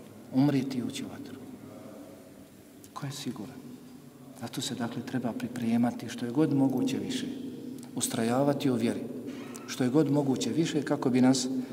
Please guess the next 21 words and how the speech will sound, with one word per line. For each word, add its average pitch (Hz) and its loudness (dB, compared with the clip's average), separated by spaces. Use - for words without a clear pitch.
dakle, 117 -2
smrt - 2
zadesila 117 -2
na 110 0
tom 110 -2
dobrom 117 0
dijelu. - -6
Znajmo 143 4
dobro 113 0
da 131 2
nismo 143 4
stvoreni 143 6
iz 131 6
igre 131 8
i 113 6
zabave, 110 2
niti 156 4
smo 131 6
ostavljeni 139 6
na 117 8
dunjaluku 147 6